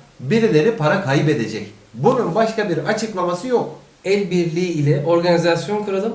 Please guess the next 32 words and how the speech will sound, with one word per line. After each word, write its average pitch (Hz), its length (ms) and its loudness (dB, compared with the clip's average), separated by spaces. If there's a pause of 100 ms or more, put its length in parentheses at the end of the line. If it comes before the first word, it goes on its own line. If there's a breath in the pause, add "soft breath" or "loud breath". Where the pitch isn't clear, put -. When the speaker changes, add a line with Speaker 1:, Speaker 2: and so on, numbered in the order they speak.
Speaker 2:
başka 202 360 -4
birilerinin 156 380 0
paralarını 190 480 -2
çalalım 127 380 -2
aslında 107 460 -8
bu. 101 120 -12 (160)
Speaker 1:
Sonu 139 400 0
hayır, 208 420 2
böyle, 160 280 2
evet, 127 340 -4
böyle 185 240 2
başlıyor. 113 440 -4 (140)
Fakat 170 280 -4
o 143 100 0
değil, 214 240 0
sonunda 147 600 0 (160)
kendi 139 320 0
içini 185 320 -2
yemeye 185 320 2
başlıyor. 98 420 -6 (360)
Geçen 180 320 -6
gün 160 80 -6
S 147 240 -4
P 147 180 -4
K 196 220 -6 (760)
ceza 107 340 -4
kesti 95 440 -10 (800)
bir 123 120 -2
adama. 101 260 -6 (420)
Niye 143 180 -2
biliyor 180 180 0
musun? - 240 -8